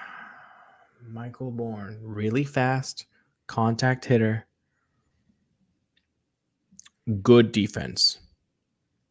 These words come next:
How long did he play? Let's go with a good ten years. Let's say that he had a peak of a four war season twice. So that's eight war.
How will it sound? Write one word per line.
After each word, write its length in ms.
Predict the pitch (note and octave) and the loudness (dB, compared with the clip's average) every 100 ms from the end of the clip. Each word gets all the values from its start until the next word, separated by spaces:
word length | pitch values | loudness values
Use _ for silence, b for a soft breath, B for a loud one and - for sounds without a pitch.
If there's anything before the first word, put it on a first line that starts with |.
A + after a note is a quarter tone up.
| _ - - _ - | _ -20 -20 _ -10
How 260 | - C#3 | 0 4
long 300 | C#3 A2+ G#2 | 6 4 2
did 120 | F2 C#2+ | -2 -4
he 80 | |
play? 320 | C#2 - G1+ - - - _ _ _ _ _ _ _ _ _ _ _ _ _ - | -8 -10 -12 -12 -18 -20 _ _ _ _ _ _ _ _ _ _ _ _ _ -8
Let's 280 | A2 - | -8 -6
go 220 | - A2+ A2 | 0 4 6
with 720 | A2 G#2+ G2+ - - - - _ - | 6 4 0 -8 -16 -20 -20 _ -6
a 160 | G2+ A#2 | -2 -2
good 500 | G#2+ B2+ B2+ B2 - - | 0 6 6 6 2 -10
ten 360 | - B2 A#2 A2+ | -4 0 2 2
years. 920 | G#2 A1+ - - - - - - - _ _ _ _ _ _ _ _ _ _ _ _ - | 0 -2 -6 -8 -6 -6 -8 -10 -14 _ _ _ _ _ _ _ _ _ _ _ _ -4
Let's 220 | G#2 G#2 | -4 0
say 140 | A2 G#2 | 2 4
that 140 | G#2 | 2
he 160 | G#2 G#2 | 2 2
had 160 | G#2 | 4
a 80 | G2 | 2
peak 420 | - - A#2 A2 | -2 0 0 4
of 380 | G#2 G2+ G2+ G2+ | 6 6 4 2
a 140 | F2+ | -2
four 420 | G2+ - B2 B2 B2 | -2 -4 4 6 6
war 240 | G#2+ G#2+ | 4 2
season 480 | - - G2+ F#2+ F#2 | 0 -2 0 0 -4
twice. 760 | - G2 F2 A#2 - - - - _ _ _ _ _ _ _ | -4 -2 0 0 -4 -6 -6 -8 _ _ _ _ _ _ _
So 180 | - F#2+ | -4 -2
that's 280 | F#2 G2+ - | -2 -4 -6
eight 220 | G#2+ G#2 G2+ | -4 -4 -2
war. 520 | G2+ F#2+ C3+ C#3+ | 0 2 0 -2